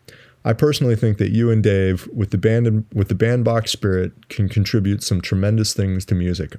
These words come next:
unquote. By this time, I assume the rest of the sandwich is on the floor, and Desmond is, like, dancing about the house, you know, sliding on the wood floors in his socks and all that. All joking aside,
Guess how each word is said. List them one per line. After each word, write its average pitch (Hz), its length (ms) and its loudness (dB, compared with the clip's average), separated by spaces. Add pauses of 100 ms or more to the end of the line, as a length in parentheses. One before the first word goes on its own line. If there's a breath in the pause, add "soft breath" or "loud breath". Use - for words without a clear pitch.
(100)
unquote. 95 460 -4 (1800 loud breath)
By 120 100 6
this 117 160 4
time, 107 460 2
I 120 80 2
assume 113 260 2
the 107 100 4
rest 104 200 0
of 107 60 2
the 98 60 2
sandwich 92 380 0
is 85 100 -2
on 92 120 0
the 87 60 -2
floor, 90 500 0
and 87 360 -4
Desmond 92 400 0
is, 85 180 -4
like, 85 500 -6 (460)
dancing 92 420 0
about 85 260 -2
the 82 100 -2
house, 87 520 -2
you 87 60 -2
know, 85 180 -4
sliding 85 520 -2
on 85 100 -4
the 85 80 -4
wood 82 220 -4
floors 82 440 -4
in 82 100 -4
his 85 140 -6
socks 85 420 -4
and 80 80 -4
all 87 140 -4
that. 82 280 -6 (1600 loud breath)
All 143 200 2
joking 120 320 4
aside, 95 600 2